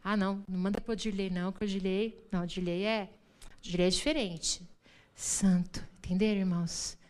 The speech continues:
O nosso primeiro chamado é pra santificação.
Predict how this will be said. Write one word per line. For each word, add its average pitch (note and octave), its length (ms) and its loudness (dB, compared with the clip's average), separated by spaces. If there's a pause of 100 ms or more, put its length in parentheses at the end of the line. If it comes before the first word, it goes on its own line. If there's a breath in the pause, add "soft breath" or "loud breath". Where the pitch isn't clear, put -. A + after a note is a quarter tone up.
(760 loud breath)
O G#3 60 0
nosso A3+ 320 4
primeiro G#3 340 2
chamado G3+ 760 2
é G#3 80 0
pra G3+ 160 -2
santificação. F#3+ 1300 0